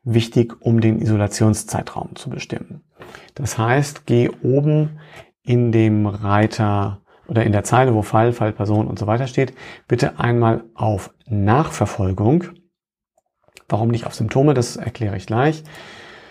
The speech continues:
Geh also bitte auf Nachverfolgung. Wir denken uns in die Realität. Du telefonierst jetzt in diesem Moment mit dem Fall, mit der Person, die ein positives Testergebnis bekommen hat,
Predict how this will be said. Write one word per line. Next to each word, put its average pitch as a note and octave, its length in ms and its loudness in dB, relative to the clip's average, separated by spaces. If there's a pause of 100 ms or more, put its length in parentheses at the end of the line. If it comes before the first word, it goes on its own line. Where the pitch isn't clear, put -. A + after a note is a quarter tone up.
(280)
Geh B2+ 160 0
also A#2 180 0
bitte - 220 -2
auf - 140 -6
Nachverfolgung. D3+ 840 0 (1080)
Wir B2 400 -2
denken B2+ 240 2
uns A#2+ 100 2
in B2 80 -2
die A#2+ 60 4
Realität. A2 520 2
Du B2 60 -2
telefonierst A#2+ 720 0
jetzt C#3 160 0
in A#2+ 160 -2
diesem B2 380 -2
Moment A2+ 500 0
mit - 260 -4
dem G2+ 140 -4
Fall, C#3 460 2 (320)
mit B2+ 160 0
der A#2 80 2
Person, A#2 440 0
die A#2+ 100 0
ein A2+ 140 -2
positives G#2+ 500 -6
Testergebnis C#3 560 -2
bekommen - 360 -4
hat, D3+ 220 -6